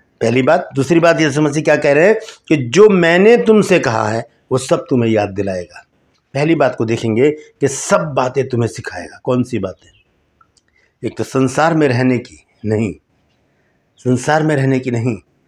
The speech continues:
सब बातें जो बाइबल की बातें हैं, वो बातें क्या करेगा?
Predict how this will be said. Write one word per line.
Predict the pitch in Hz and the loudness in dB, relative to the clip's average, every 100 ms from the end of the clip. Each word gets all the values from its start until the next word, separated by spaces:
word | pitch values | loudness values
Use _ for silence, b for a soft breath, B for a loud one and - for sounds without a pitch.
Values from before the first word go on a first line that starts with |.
| _ _ _ _ | _ _ _ _
सब | - - 196 165 147 | -10 -2 0 0 0
बातें | 139 139 135 | -2 0 0
जो | 127 | 0
बाइबल | 110 107 117 117 139 | -2 -2 -2 0 -2
की | 131 | -2
बातें | 101 95 - | -6 -8 -8
हैं, | 107 - - _ _ _ _ _ _ _ _ _ _ - - _ 107 101 156 | -10 -12 -20 _ _ _ _ _ _ _ _ _ _ -20 -20 _ -14 -6 0
वो | 196 | 0
बातें | 160 143 147 139 | 2 0 0 -2
क्या | 139 131 | 0 0
करेगा? | 131 117 107 131 170 | 0 0 0 0 -2